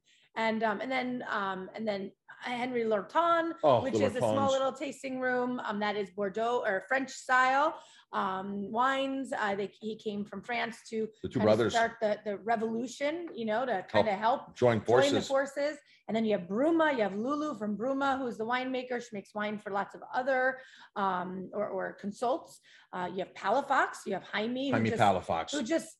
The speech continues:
Speaker 1: you just feel like you've known him forever when you walk in and you give him a hug, and you, you've known him forever.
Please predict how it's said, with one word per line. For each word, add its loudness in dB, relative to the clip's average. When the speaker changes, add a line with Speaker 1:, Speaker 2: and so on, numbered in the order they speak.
Speaker 1:
you -4
just -2
feel 2
like 4
you've -6
known 2
him -2
forever 4
when -2
you -2
walk 2
in 0
and -2
you -4
give -8
him 0
a 2
hug, 2
and 0
you, -2
you've -4
known 2
him 0
forever. 2